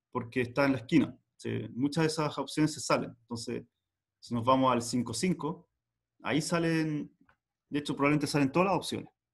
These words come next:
Sí. Todas las opciones posibles.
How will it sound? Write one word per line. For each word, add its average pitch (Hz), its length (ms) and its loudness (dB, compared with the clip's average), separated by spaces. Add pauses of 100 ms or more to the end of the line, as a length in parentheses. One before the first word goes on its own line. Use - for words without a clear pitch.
(200)
Sí. - 200 -14 (920)
Todas 165 180 0
las 165 40 0
opciones 165 260 -4
posibles. 120 400 -8